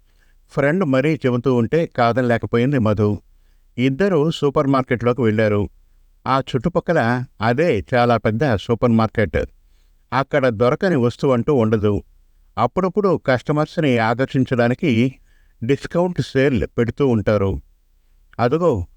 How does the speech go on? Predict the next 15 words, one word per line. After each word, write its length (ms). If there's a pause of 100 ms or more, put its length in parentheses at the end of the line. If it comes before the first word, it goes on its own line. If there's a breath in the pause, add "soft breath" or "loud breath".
(200)
అక్కడ 280
ఉన్నాయే 560
కాఫీ 400
వెరైటీస్, 640 (680)
తీసుకో 380
మధు." 520 (840)
ఆ 140
పక్కనే 500
పెద్ద 300 (320)
సూపర్ 380
సేల్ 300
బోర్డు, 520 (520)
"యాభై 380
శాతం 440
డిస్కౌంట్" 580